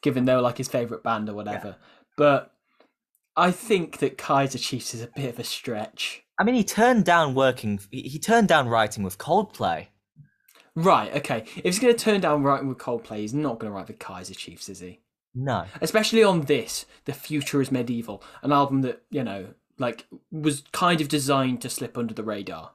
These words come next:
Speaker 1: you know.
Speaker 2: Hmm.
Speaker 1: I think that, I reckon Hodgson had a lot of cheek asking for David Bowie <laughs> on this.
Speaker 2: Yes, like, it, but if you don't ask, you don't get.
Speaker 1: True, very true. And, you know, who knows, he might be telling the truth.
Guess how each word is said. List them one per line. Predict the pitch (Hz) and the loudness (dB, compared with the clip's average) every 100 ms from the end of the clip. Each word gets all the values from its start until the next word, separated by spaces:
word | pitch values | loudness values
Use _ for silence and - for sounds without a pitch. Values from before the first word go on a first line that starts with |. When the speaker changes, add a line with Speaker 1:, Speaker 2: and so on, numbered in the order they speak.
| _ | _
Speaker 1:
you | 104 | -12
know. | 92 87 _ _ _ _ _ - | -12 -14 _ _ _ _ _ -6
Speaker 2:
Hmm. | 127 92 85 - - | -4 -4 -8 -20 -2
Speaker 1:
I | 151 | -2
think | 156 180 175 | 0 -2 0
that, | 160 - _ _ _ _ - - | -2 -2 _ _ _ _ -14 -2
I | 175 | 2
reckon | 175 170 151 | 2 0 -2
Hodgson | 156 147 139 | 0 -2 -2
had | 131 127 | -4 -4
a | |
lot | 127 135 - | -2 -4 -4
of | |
cheek | - - 120 117 - | -10 -10 -10 -12 -16
asking | 110 - - 113 | -12 -12 -12 -12
for | 131 | -12
David | - - 123 110 | -12 -14 -12 -12
Bowie | - 95 101 - - | -10 -10 -10 -12 -16
<laughs> | _ _ | _ _
on | 113 110 | -8 -6
this. | 101 120 - - _ - _ _ | -6 -6 -8 -8 _ -20 _ _
Speaker 2:
Yes, | 127 104 90 - | 2 2 2 -2
like, | 104 104 98 98 _ _ _ - | 2 4 2 -2 _ _ _ -2
it, | 123 117 - - | -2 -2 -12 0
but | 202 | 0
if | 196 | 0
you | 190 | 0
don't | 208 | 2
ask, | 190 - 170 | 2 -2 -6
you | |
don't | 190 170 | -4 -2
get. | 196 160 - _ _ _ - _ | 0 0 -4 _ _ _ -20 _
Speaker 1:
True, | - 240 226 - | 4 4 4 2
very | 175 180 | 2 4
true. | 175 180 170 - _ _ _ - | 2 -2 -2 -6 _ _ _ -4
And, | 151 143 139 135 | -2 0 -2 -4
you | 160 | -2
know, | 143 | -2
who | 120 151 | -2 -2
knows, | 135 127 | -2 -2
he | |
might | 139 | -4
be | - | -4
telling | 131 120 | -8 -8
the | |
truth. | 117 110 - | -8 -10 -12